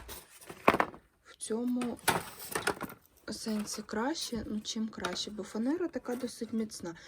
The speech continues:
Ну, звичайно, якщо ви там будете нестись, нести написи, десь там зачепитись так дуже сильно, або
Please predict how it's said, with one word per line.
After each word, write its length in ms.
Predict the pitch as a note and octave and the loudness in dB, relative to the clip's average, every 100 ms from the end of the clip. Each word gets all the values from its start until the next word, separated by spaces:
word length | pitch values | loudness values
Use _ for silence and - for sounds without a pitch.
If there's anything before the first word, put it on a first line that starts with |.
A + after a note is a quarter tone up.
| - - - | -16 -8 -2
Ну, 60 | |
звичайно, 500 | G#3 A#3+ - G#3 E3+ | 6 6 8 4 4
якщо 320 | E3+ E3+ - | 2 0 0
ви 100 | G3+ | 2
там 200 | G3 F#3 | 2 2
будете 360 | F#3 G3+ G3+ G3+ | 4 4 4 2
нестись, 560 | G3 G3+ - A3+ - - - | 0 -2 2 2 0 -6 -4
нести 480 | G3 G3+ - - G#3+ | -2 -2 0 4 4
написи, 500 | G3+ G3+ G#3 - F3+ | 4 2 -2 -4 -2
десь 220 | G3 G3+ | -2 0
там 280 | - F3+ - - - - - | -4 -6 -6 -14 -16 -12 -2
зачепитись 680 | F#3+ - G#3 G3+ F#3 E3+ | 4 6 6 4 -2 -2
так 180 | - E3+ | -4 -2
дуже 260 | - F#3 F3+ | 0 2 2
сильно, 440 | - A#3+ B3+ A3+ F3+ | 2 4 6 6 4
або 340 | F3 F#3 | 2 -2